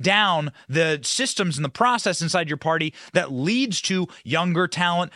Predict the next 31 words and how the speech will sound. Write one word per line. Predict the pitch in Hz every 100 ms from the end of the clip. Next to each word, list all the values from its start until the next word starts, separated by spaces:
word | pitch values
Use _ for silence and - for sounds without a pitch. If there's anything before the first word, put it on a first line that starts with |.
| -
smarter | - 156 175 180 180
ideas. | 175 165 147 165 170 160 - _ - - _ -
And | 202
it's | 185
always | - 226 262 233
gonna | 190 170
be | 160
run | 135 135 135
by | 139 135
Pelosi. | - 170 226 - 202
It's | -
always | 170 233 185
gonna | 185
be | 165
run | 139 147 143
by | 131 120
Biden | 143 190 208 208 185 -
until | - 180 220
the | 196
very | 131 214 285
day | 180 196 196
they | 175 175
die, | 160 147 - _ _ _ _ _ _ -
until | 139 214 214
they | 220
are | 196
pushing | - 226 240
up | 220
daisies. | 170 190 120 -
It's, | 190 - 123 - -
it, | 165